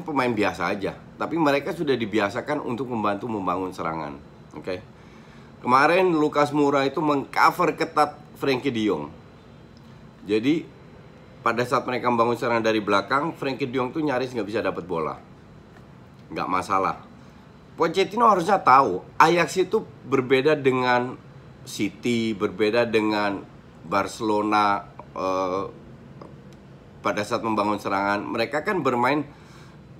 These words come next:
ke kiri, ke kanan, lebih banyak kiri kanan kayak Liverpool. Tapi Ajax itu nyaris nggak pernah main kiri kanan, lebih ke direct football. Dan mereka selalu membu-, membuat grup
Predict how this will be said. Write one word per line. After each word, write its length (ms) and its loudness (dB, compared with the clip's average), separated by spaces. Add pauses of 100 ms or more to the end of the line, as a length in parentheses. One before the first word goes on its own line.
(160)
ke 120 -2
kiri, 280 0
ke 160 -2
kanan, 400 2
lebih 240 -4 (480)
banyak 320 0
kiri 240 0
kanan 400 -2
kayak 160 -2
Liverpool. 560 -4
Tapi 240 -4
Ajax 400 0
itu 160 -4
nyaris 240 0
nggak 160 -2
pernah 160 -4
main 160 0
kiri 160 -4
kanan, 320 -4
lebih 160 -6 (320)
ke 80 -2
direct 480 0
football. 400 -4 (640)
Dan 400 0 (540)
mereka 400 -2
selalu 320 4
membu-, 400 0
membuat 480 2
grup 240 0